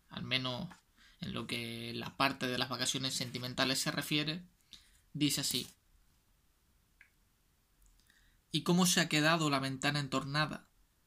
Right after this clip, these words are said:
La estancia se ha llenado de claridad lunar. Y nosotros pensamos, es nuestra bien amada, la luna, que esta noche nos viene a consolar". A mí me da la sensación de ser una, una nana,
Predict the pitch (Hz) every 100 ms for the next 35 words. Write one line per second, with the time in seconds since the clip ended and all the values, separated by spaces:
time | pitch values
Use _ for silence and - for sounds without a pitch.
0 | - 127 - - 151 175 180 - 180 180
1 | - 147 139 139 135 156 160 147 135 135
2 | 131 131 143 151 - _ 147 135 123 120
3 | - - - _ _ - - _ 135 120
4 | - 143 160 - 135 - 123 120 180 -
5 | _ _ _ _ - 143 151 143 - 127
6 | 127 123 120 123 127 123 - - 123 123
7 | 139 131 156 _ _ _ - 147 - 131
8 | 135 131 135 - _ _ _ - - 147
9 | 127 127 131 127 135 127 - - _ _
10 | _ _ _ _ _ - _ _ _ _
11 | _ - - _ _ _ _ - - -
12 | - - 151 190 202 196 175 175 165 156
13 | 165 185 180 175 160 175 165 143 135 135
14 | 135 - 156 143 135 165 160 135 170